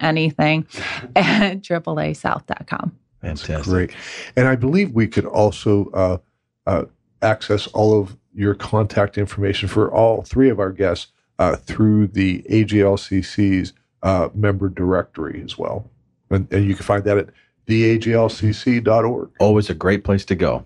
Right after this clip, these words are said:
Speaker 3: to
Speaker 2: Absolutely.
Speaker 3: start your search.
Speaker 2: Absolutely.
Speaker 3: Yeah. Yeah.
Speaker 2: Well, thank you very much. Uh, it was
Speaker 1: Well,
Speaker 2: great
Speaker 1: thank
Speaker 2: to,
Speaker 1: you.
Speaker 2: to hear
Speaker 1: Yes.
Speaker 2: about that, you know, and I'm, I'm, I'm sitting here thinking, "Okay, uh, my next cruise will be."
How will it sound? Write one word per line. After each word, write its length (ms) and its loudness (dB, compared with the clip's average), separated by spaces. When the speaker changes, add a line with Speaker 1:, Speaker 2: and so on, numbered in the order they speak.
Speaker 3:
to 60 -4
Speaker 2:
Absolutely. 320 -4
Speaker 3:
start 260 2
your 140 -2
search. 460 -6
Speaker 2:
Absolutely. 580 -12
Speaker 3:
Yeah. 200 -6
Yeah. 180 -6
Speaker 2:
Well, 100 2
thank 240 4
you 60 0
very 240 2
much. 500 -2
Uh, 120 2
it 80 -2
was 220 -2
Speaker 1:
Well, 80 2
Speaker 2:
great 180 6
Speaker 1:
thank 120 4
Speaker 2:
to, 60 -2
Speaker 1:
you. 580 4
Speaker 2:
to 160 4
hear 160 4
Speaker 1:
Yes. 40 4
Speaker 2:
about 340 2
that, 280 2
you 60 -2
know, 140 0
and 100 0
I'm, 220 0
I'm, 240 0
I'm 180 -2
sitting 240 0
here 160 4
thinking, 380 -2
"Okay, 800 0
uh, 60 -2
my 140 0
next 280 -2
cruise 420 0
will 140 2
be." 580 0